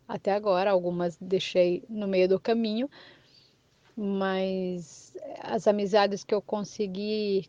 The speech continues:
conquistar aqui, é, e que tô conseguindo ainda, é graças próprio, hum,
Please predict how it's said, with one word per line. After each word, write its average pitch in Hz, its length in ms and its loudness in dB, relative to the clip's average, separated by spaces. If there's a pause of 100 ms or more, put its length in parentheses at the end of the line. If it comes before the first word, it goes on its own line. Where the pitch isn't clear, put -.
conquistar 190 680 -4
aqui, 202 640 -2
é, 175 1200 0 (160)
e 226 100 2
que 214 200 4
tô 220 260 6
conseguindo 202 720 0
ainda, 190 580 2 (720)
é 220 120 8
graças 202 500 6 (140)
próprio, 170 520 4 (840)
hum, 180 760 0